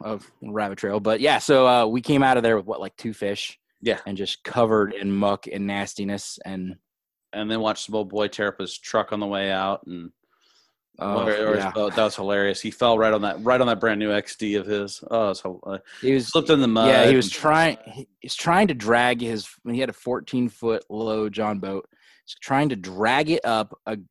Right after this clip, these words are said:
Speaker 1: a good incline bank. I mean, it was
Speaker 2: Yeah, it's no joke.
Speaker 1: Yeah. And, uh, so to do this, he hooks onto it with his Jeep, you know, a
Speaker 2: Right.
Speaker 1: Jeep Liberty or whatever, and just pulls the thing up. And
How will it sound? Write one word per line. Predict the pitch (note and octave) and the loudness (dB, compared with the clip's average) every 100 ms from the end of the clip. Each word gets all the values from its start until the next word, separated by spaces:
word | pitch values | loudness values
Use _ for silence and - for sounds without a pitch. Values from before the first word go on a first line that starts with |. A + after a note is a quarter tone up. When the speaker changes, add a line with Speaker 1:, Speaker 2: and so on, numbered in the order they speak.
| - | -12
Speaker 1:
a | B2 | -12
good | - B3 | -4 -2
incline | F#3+ G2 B2+ C#3 A#2 G#2 F2+ | -2 0 0 0 0 0 -2
bank. | A2+ F2 | -2 -4
I | F2+ | -6
mean, | G2+ | -4
it | A2+ | -2
was | F3 A2+ - - - _ | -2 -4 -6 -14 -18 _
Speaker 2:
Yeah, | - | -2
it's | A4+ | 0
no | G3+ C3 | 0 0
joke. | G#2+ F#2 - - _ _ _ _ _ _ _ _ _ - | 0 -2 -4 -16 _ _ _ _ _ _ _ _ _ 0
Speaker 1:
Yeah. | C3+ F#2 - _ _ _ _ _ - | 2 0 -4 _ _ _ _ _ -2
And, | B2+ B2 A#2 | 2 4 4
uh, | A2+ A2 G#2 - _ _ _ | 4 4 0 -8 _ _ _
so | - C#3+ B2+ | -2 2 2
to | - A#2+ | -2 0
do | E3+ G3 | 2 6
this, | A#2+ A2+ | 4 4
he | - | -2
hooks | B2 D#3+ - | -2 -2 0
onto | E3+ E3 C#3+ | 0 2 2
it | B2 | 2
with | A#2+ | -2
his | - A2+ G2+ - - _ _ _ _ _ A2+ | -2 -4 -6 -10 -14 _ _ _ _ _ -20
Jeep, | G2+ A#2+ G#2 G2+ _ _ _ _ _ _ _ _ - | -8 -2 -2 -4 _ _ _ _ _ _ _ _ -6
you | |
know, | G#2 | -2
a | G#2 | 0
Speaker 2:
Right. | G#2 G2 | 0 -2
Speaker 1:
Jeep | A2 G2 | -6 -2
Liberty | A2+ G#2 F#2 | 0 0 -2
or | F#2+ | -6
whatever, | G2 F#2+ G2 A2+ - | -6 -4 -4 -6 -6
and | G#2+ G2+ | -4 -2
just | G#2+ - - _ - | -2 -6 -12 _ -20
pulls | - C3+ D3 C3+ | -2 2 2 2
the | B2 | -2
thing | A2+ A2+ G#2+ | 0 0 0
up. | G#2 F#2 - | 0 -2 -6
And | G#2+ G2+ | -6 -6